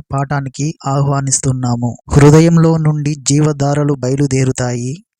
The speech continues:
కాబట్టి అన్నిటికంటే ముఖ్యంగా నీ హృదయాన్ని భద్రంగా కాపాడుకో. అనగా నీ జీవితపు నాణ్యతను నీ హృదయమే నిర్దేశించి చూపుతుంది. నీ వైఖరి,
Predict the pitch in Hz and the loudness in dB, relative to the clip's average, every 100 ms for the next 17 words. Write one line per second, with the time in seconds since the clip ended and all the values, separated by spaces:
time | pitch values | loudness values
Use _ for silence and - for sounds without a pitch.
0 | _ 131 127 127 123 135 143 226 - 127 | _ -4 -4 -4 -6 -6 -6 -8 -4 2
1 | 160 180 - 165 156 160 143 - 156 151 | 4 4 2 0 2 0 0 -2 -4 -2
2 | 139 139 139 143 123 139 151 151 147 143 | -2 -2 -2 0 0 0 0 0 -2 -2
3 | 131 139 143 143 143 139 135 139 135 123 | -2 -2 -2 -2 -4 -4 -4 -2 -2 0
4 | 131 127 - - 131 135 147 147 196 - | 0 -2 -6 -2 2 4 4 2 0 -4
5 | _ - - 156 165 135 156 175 - 165 | _ 2 6 8 6 4 2 2 0 -2
6 | 139 135 147 156 - 156 151 160 156 147 | -2 -2 -2 -4 -4 -2 -2 0 0 0
7 | - 143 160 175 170 175 151 143 160 165 | 2 2 4 2 2 0 -2 -2 0 0
8 | 151 147 160 - 147 - - 135 135 131 | 0 -2 -4 0 0 0 -2 -2 -2 -4
9 | 117 135 151 165 127 147 165 165 165 | -4 2 6 6 4 2 0 0 0